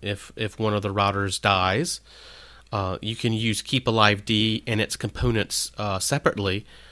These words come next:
so you can simply set up two Keep Alive D, uh, servers in two different data centers that communicate directly with each other and can, uh,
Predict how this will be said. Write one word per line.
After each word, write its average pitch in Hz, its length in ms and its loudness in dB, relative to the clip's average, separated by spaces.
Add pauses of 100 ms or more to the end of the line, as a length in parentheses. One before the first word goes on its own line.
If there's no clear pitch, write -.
(300)
so - 160 -2
you 117 160 0
can 110 200 0
simply 123 300 0
set 107 220 0
up - 220 0 (340)
two 139 160 4
Keep 131 240 -2
Alive 101 400 2
D, 107 360 2 (140)
uh, 90 320 -4
servers 98 560 0
in 101 80 -4
two 120 140 -6
different 107 300 -4
data 117 260 2
centers 87 500 -4 (540)
that - 200 2
communicate - 440 -2
directly 110 340 0
with 98 200 -4
each 95 200 -6
other 98 420 -2
and 98 340 -2
can, 95 440 -4 (480)
uh, 95 300 -4